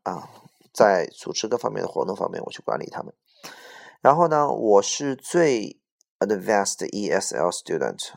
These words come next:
啊，我是最这个，我是这个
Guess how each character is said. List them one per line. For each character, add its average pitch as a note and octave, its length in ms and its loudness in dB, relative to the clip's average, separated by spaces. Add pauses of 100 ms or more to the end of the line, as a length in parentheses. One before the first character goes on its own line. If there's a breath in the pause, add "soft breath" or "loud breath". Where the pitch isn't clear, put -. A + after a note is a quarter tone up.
(180)
啊， F#2 140 2
我 F2+ 180 0
是 A#2+ 240 -4
最 C3+ 360 -2
这 G2+ 160 -6
个， F#2+ 320 0 (360)
我 G#2 120 4
是 - 160 -8
这 C3+ 160 0
个 A2 340 2